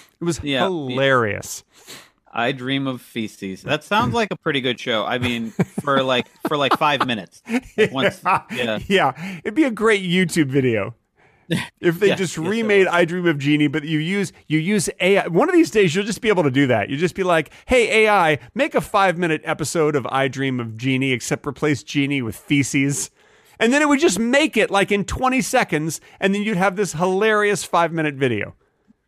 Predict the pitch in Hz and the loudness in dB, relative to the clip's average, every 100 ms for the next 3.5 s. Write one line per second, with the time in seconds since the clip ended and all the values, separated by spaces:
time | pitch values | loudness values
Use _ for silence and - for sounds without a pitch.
0 | _ _ _ 135 185 139 - - - 220 | _ _ _ -2 0 0 -4 -14 -2 0
1 | 285 302 370 220 254 - 466 440 285 180 | 2 2 2 2 0 2 0 0 0 0
2 | 170 269 - 147 - 190 190 160 156 139 | 2 2 2 -2 -2 0 0 2 2 0
3 | - 107 90 85 | -4 -6 -6 -8